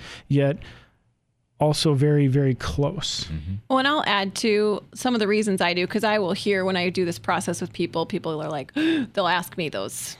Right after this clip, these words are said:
Speaker 3: questions. This sounds, you know, whatever. And, and I understand it. And I ask the same questions, but I was so desperate when I was taught this process that I was like, "I don't care if I can meet Jesus, 'cause what I'm doing ain't working."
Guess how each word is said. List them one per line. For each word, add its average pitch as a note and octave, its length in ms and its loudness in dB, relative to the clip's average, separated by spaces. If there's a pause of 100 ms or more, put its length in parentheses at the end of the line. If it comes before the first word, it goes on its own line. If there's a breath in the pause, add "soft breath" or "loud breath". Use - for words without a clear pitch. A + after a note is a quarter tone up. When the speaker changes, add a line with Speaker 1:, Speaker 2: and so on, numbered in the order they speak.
Speaker 3:
questions. - 520 0
This G3 260 -2
sounds, G#3+ 380 -2
you B3 120 2
know, F3 160 2
whatever. A3+ 420 2
And, A#3 320 0
and C#4+ 160 2
I F4+ 120 4
understand G4+ 500 2
it. A#3 80 2
And F#3 80 0
I F#4 100 4
ask A3+ 220 2
the A3+ 80 2
same F#3 260 0
questions, - 560 -2
but A3+ 120 0
I A3+ 60 4
was A3+ 120 -2
so C4 220 4
desperate C4 520 0
when G#3 140 0
I F#3 100 2
was F#3 220 -2
taught - 280 0
this G#3 160 -2
process B3+ 420 2
that G#3+ 100 2
I F#3+ 40 4
was G3 100 2
like, F#3 160 0
"I G3+ 160 2
don't F3+ 160 0
care D#3 360 0
if - 140 -2
I G#3 100 2
can A3+ 180 2
meet G#3+ 180 0
Jesus, F#3+ 400 0
'cause F#3+ 180 0
what F#3+ 180 2
I'm F3+ 140 0
doing F3+ 220 0
ain't E3 240 -2
working." C3 440 -4